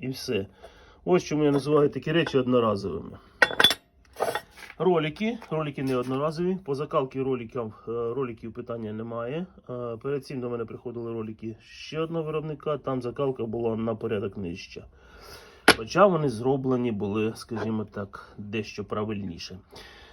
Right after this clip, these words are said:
Нема герметизації в роликах. Е, незрозумілі шайби з оцинкованого металу. І пиляка все рівно летить в підшипники. Летить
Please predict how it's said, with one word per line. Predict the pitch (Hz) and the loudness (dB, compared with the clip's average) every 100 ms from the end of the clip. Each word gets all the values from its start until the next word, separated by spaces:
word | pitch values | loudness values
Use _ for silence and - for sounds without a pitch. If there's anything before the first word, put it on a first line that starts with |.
| - | -4
Нема | 135 165 | 2 4
герметизації | 165 165 165 151 160 143 131 | 4 2 2 4 4 4 2
в | 123 | 2
роликах. | 131 117 113 104 - - - - 117 | 2 2 -2 -4 -4 -12 -16 -8 -4
Е, | 120 120 107 - - - - - | -2 0 -2 -4 -16 -20 -20 -10
незрозумілі | 123 120 131 131 143 135 123 - - - _ - _ _ _ _ - - | -6 -2 -2 0 0 0 0 -4 -20 -20 _ -20 _ _ _ _ -18 -8
шайби | - 135 156 160 | 0 2 2 -2
з | 151 | -4
оцинкованого | - 147 147 151 147 143 139 | -6 -6 0 2 2 2 0
металу. | 139 131 143 139 131 135 - - - - - - - - | -2 0 2 4 2 0 -4 -2 -2 -2 -6 -8 -14 -6
І | 120 123 123 113 98 - | -2 0 0 0 -2 -2
пиляка | 123 127 135 131 104 | 2 6 6 6 0
все | - 110 | -2 -2
рівно | 113 113 107 | -2 0 -2
летить | 104 98 - | -4 -6 -10
в | |
підшипники. | - 90 - - - - - - - | -12 -10 -10 -10 -14 -16 -16 -14 -6
Летить | 110 110 175 185 185 - | -6 2 6 6 4 -16